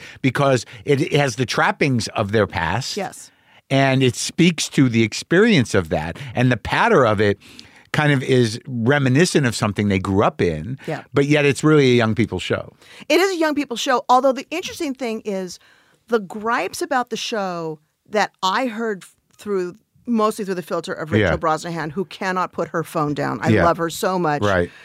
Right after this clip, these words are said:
Speaker 2: But it's like, "Baby, put the phone down. Just
Speaker 1: Huh.
Speaker 2: put it down."
Speaker 1: Yeah, yeah.
Speaker 2: Is,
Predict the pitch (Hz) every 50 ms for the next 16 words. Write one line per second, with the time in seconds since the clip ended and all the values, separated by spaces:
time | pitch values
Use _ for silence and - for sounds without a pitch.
0 | - - - _ - 196 185 180 170 - - 185 170 170 160 156 196 175 165 170
1 | 156 - - - 233 - - - 226 185 - - - 196 175 165 160 151 147 139
2 | 123 120 - 170 - 190 190 233 214 180 165 147 123 104 92 87 82 78 76 73
3 | - - - _ _ _ _ _ _ _ - 240 220 214 208 208 190 190 -